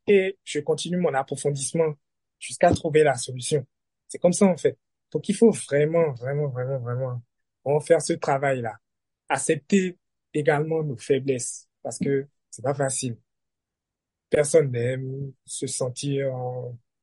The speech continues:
en posture de faiblesse. Personne. Il y a pas. Du tout petit que tu vois jusqu'à, jusqu'au vieux. Personne n'aime ça.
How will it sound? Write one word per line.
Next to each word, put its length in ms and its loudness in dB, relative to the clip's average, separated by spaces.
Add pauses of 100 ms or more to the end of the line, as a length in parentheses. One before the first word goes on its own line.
(540)
en 320 -10 (260)
posture 480 0
de 100 -8
faiblesse. 600 -4
Personne. 420 2 (400)
Il 60 -2
y 20 2
a 80 -2 (100)
pas. 200 -2 (840)
Du 200 -12
tout 160 -6
petit 640 -6 (160)
que 80 -2
tu 180 -4
vois 340 -4
jusqu'à, 760 -8 (300)
jusqu'au 360 -2
vieux. 400 -4 (440)
Personne 380 4
n'aime 160 -6
ça. 260 -2